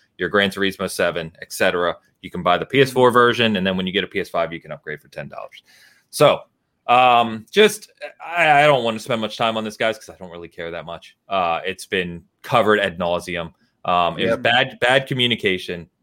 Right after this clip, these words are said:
Speaker 1: bad
Speaker 2: Yep.
Speaker 1: planning. We've seen it out of these companies before. I'll remind people about the Xbox Live Gold debacle we had several months ago.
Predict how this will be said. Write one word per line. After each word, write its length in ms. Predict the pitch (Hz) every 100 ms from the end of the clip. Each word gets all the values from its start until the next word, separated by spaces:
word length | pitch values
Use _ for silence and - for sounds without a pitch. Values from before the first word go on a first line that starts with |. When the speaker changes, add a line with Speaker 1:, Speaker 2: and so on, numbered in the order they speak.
| _ -
Speaker 1:
bad 260 | 101 107
Speaker 2:
Yep. 60 | -
Speaker 1:
planning. 560 | 101 92 90 90 90 _ _ _ 95
We've 200 | 92 -
seen 260 | 117 120
it 100 | 120
out 140 | 113 113
of 80 |
these 160 | 110 107
companies 440 | 113 95 95 90
before. 600 | - 90 - 131 127 127
I'll 140 | 95 90
remind 360 | 95 98 98
people 280 | - 98 95
about 260 | 85 87 -
the 120 | 87
Xbox 440 | 85 - 80 -
Live 300 | 101 117 117 -
Gold 320 | 117 123 123
debacle 420 | 117 113 117 117 110
we 160 | 110
had 260 | 107 104 104
several 280 | 110 104 98
months 240 | 95 -
ago. 400 | 90 87 85